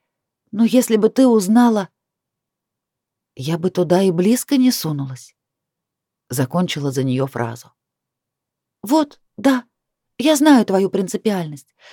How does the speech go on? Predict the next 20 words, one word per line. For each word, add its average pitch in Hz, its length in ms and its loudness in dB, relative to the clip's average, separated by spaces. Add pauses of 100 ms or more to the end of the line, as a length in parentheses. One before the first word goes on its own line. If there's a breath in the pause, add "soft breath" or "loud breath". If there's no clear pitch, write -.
(140 soft breath)
Да 247 120 2
и 311 100 6
ты 285 160 2
тогда 226 320 2
с - 80 -2
Антоном 214 420 2
встречалась. 196 680 -6 (200)
Серьезно. 240 640 2 (520 soft breath)
Я 262 200 0
была 254 240 4
уверена, 247 420 4
что 220 200 4
у 226 60 6
Ромы 226 220 4
ничего 208 320 0
не 214 100 -2
получится. 240 640 0 (300 soft breath)
С - 100 -20
таким 240 280 2
характером 240 640 0